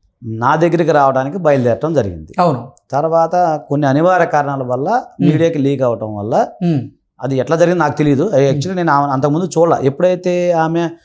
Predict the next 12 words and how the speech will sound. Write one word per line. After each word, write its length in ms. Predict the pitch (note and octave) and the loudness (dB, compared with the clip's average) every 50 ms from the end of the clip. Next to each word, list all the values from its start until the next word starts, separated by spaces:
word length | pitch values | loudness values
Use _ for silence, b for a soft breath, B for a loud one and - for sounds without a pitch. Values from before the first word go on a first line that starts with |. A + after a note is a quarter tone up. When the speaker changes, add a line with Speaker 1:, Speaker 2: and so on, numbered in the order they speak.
| B B B _ - | B B B _ -2
Speaker 1:
మీడియాలో 460 | - D3+ E3 E3+ F3 F3 F3 E3+ F3 | 0 2 4 4 4 6 6 6 6
నాకు 240 | E3+ E3 D#3+ C#3+ C#3+ | 4 2 0 -2 -2
పెళ్ళి 260 | C#3 E3 D#3+ D#3+ E3 | -2 0 0 2 2
అయింది, 300 | E3 E3 D#3+ D#3+ D#3 D#3+ | 2 0 0 0 -2 -2
తాలిబొట్టు 400 | D#3 - D#3+ D#3 D#3+ D#3 D#3+ D#3 | 0 0 2 2 2 2 2 0
కట్టాడని 360 | D#3 D3+ D3+ D#3 D3 D3+ D3+ D3 | 0 0 0 -2 -2 -2 -2 -4
ఉందో 260 | C#3 - D3+ E3 D#3+ | -2 -2 0 0 0
చూసారా, 480 | C#3 D#3+ C#3 - C3+ A#2 A#2+ A#2+ A2+ F3+ | 0 0 0 0 2 2 2 2 2 0
Speaker 2:
ఉమ్. 180 | F3+ F3 D3+ C3 A2 - _ _ _ _ _ _ _ - | 0 -2 -2 -4 -6 -10 _ _ _ _ _ _ _ -4
Speaker 1:
అప్పటికి 300 | C#3 - - G#3+ A3 A3+ | -2 0 2 2 2 2
నాకు 180 | G#3 F#3+ - | 2 2 2
ఆమె, 200 | E3+ E3 D#3+ D3+ | 2 2 0 0